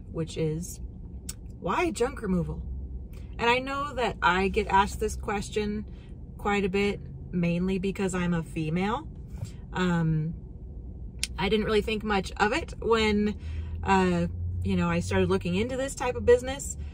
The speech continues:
um, as far as it being, you know, somewhat male dominated. Um, but I'm finding that that is definitely the case here. Um, you know, a lot of times I'll be working solo and I will show up to a job and,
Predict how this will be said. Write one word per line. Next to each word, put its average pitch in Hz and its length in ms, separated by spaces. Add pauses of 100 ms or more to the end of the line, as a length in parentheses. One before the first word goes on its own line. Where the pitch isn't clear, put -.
(200)
um, 180 220
as 160 140
far 180 200
as 170 180
it 175 200
being, 170 380
you 175 100
know, 165 140
somewhat 180 460
male 175 320
dominated. 202 680 (340)
Um, 175 400
but 175 80
I'm 175 160
finding 214 280
that 202 140
that 190 160
is 185 160
definitely 190 520
the 175 120
case 202 360
here. 165 300 (340)
Um, 165 340
you 175 120
know, 165 120
a 156 40
lot 175 180
of 175 60
times 175 340
I'll 165 140
be 175 120
working 185 300
solo 214 460
and 175 360
I 180 200
will 175 140
show 202 220
up 196 140
to 208 140
a 185 60
job 202 400
and, 170 460